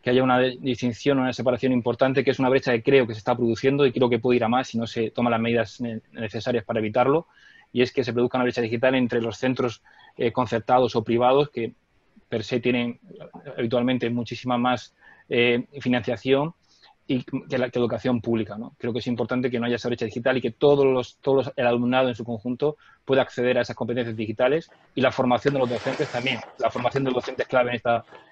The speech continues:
en est-, en estas competencias digitales y, por tanto, es imp-, es vital que, que el docente de educación pública también pueda beneficiarse de esta, esta formación para poder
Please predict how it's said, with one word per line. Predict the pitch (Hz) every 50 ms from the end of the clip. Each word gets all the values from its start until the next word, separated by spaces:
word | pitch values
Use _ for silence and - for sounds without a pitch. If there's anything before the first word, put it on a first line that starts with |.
| _ _ _ -
en | 123 127
est-, | 131 - - -
en | 135 127
estas | 127 - 120
competencias | 131 123 117 127 113 123 113
digitales | 120 110 117 113 131 127 135 131 -
y, | 120
por | 117 110
tanto, | - 123 123 120 - 139 147 - _ _ _ _ _ _ -
es | - 139 123 - 127
imp-, | 127 117 107 - 131 113 113 -
es | - 123 117 - - 143
vital | 117 120 113 131 123 131 131 131 -
que, | - 117 113 113 110 107 -
que | - 113
el | 110 110
docente | 117 110 - 131 131 123 127
de | 120
educación | 117 110 117 107 120 117 113
pública | - 123 123 131 131
también | 120 113 107 110 113 120 131 - _ _ _ _ _ -
pueda | 120 120 120
beneficiarse | 113 120 117 110 117 110 101 123 117 113 - 117
de | 110
esta, | 110 - - 113 110 110
esta | - 127 120 - 117
formación | - 120 110 110 107 - 127 123 123
para | 123 120 104
poder | 101 110 113 117 123 127